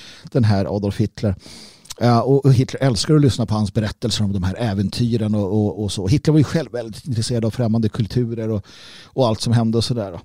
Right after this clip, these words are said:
Så att det var intressant. Han får till och med tala på invigningen då, tror jag, utav O S i Berlin nittonhundratrettiosex. Inbjuds då Sven Hedin att tala, vilket han naturligtvis gör. Eh,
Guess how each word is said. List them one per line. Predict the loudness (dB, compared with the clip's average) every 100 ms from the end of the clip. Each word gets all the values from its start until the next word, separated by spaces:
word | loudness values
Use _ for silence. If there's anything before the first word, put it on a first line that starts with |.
| _
Så | 0
att | 0 0
det | 2
var | 2
intressant. | 2 -2 -4 0
Han | 0
får | 0
till | 0 2
och | 4
med | 4 0 0
tala | 2 4 2 0 -4 _
på | 2 2 2
invigningen | 0 0 0 -2 0 2 2
då, | 2
tror | 2 4 4
jag, | 4
utav | 0 0 0
O | 0 0
S | 2
i |
Berlin | 2 2 2 0
nittonhundratrettiosex. | -2 -2 -2 0 2 2 -2 -16 _ -20 -20 -20 -20 _
Inbjuds | -4 -2 0 0 -2
då | -6
Sven | -4 0
Hedin | 0 0 -2
att | -4
tala, | -2 -2 -2 -4 -6 -16
vilket | -8 -4
han | 0 2 2
naturligtvis | 0 0 -2 0 0 -2 -4
gör. | -10 0 2 2 -2 -8 _ _ _ _ _ _ -18 -16 -20 -20 -20 -20 -6
Eh, | 0 4 4